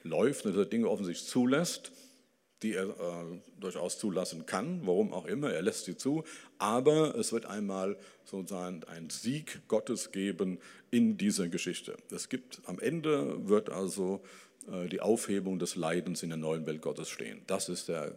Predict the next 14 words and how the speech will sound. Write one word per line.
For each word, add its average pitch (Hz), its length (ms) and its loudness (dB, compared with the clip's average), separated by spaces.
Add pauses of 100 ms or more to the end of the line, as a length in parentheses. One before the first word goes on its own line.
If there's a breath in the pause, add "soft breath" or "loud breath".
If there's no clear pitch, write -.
(120)
der 82 140 -4
Allmachtsgedanke - 1400 -8
der 71 160 -4
Bibel. - 320 -12 (100)
Was - 160 -6
nicht 160 160 -2
heißt, 123 160 2
dass - 260 4
alles, 123 360 6
dass 107 160 0
man 101 200 0
immer 123 220 0
alles 120 260 0
unbedingt 101 520 -4